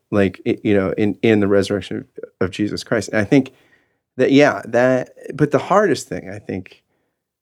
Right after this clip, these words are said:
which it's Michael Jackson, starts with the man in the mirror, it's like,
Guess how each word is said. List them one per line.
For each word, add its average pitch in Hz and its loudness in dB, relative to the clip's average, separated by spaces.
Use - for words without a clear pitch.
which - -4
it's - -6
Michael 101 2
Jackson, - -4
starts 101 -6
with 98 -4
the 95 -4
man 95 2
in 90 -2
the 95 -4
mirror, 101 2
it's - -4
like, 92 0